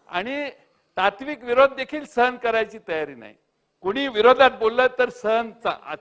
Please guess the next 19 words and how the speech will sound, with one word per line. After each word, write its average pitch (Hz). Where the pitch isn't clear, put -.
चालत 226
नाही, 135
कोण 247
विरोधात 240
बोलला 220
तर 254
त्याचा 220
कार्यक्रम 233
करायची 220
लगेच 233
तयारी 202
होते. 147
त्यामुळे 262
अध्यक्ष 254
महोदय, 269
बोलणाऱ्यांची 269
संख्या 254
कमी 220
झाली. 151